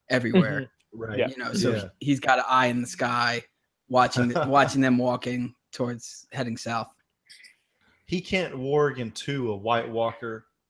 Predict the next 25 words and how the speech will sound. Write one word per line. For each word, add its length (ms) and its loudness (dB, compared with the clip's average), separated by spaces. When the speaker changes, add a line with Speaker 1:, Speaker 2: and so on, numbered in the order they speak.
Speaker 3:
Those 240 0
aren't 340 -6
animals, 500 -6
so 180 -4
that 300 -4
can't 220 -8
be 120 -8
done. 380 -8
Speaker 2:
Correct. 500 2
I 40 -14
Speaker 3:
Mm-hmm. 120 6
Speaker 2:
mean, 140 10
well, 120 8
he 80 8
can 200 4
warg 340 10
into 200 4
humans 440 0
too, 260 2
'cause 180 -4
he 60 0
would 140 -4
warg 340 6
into 140 0
Hodor. 500 4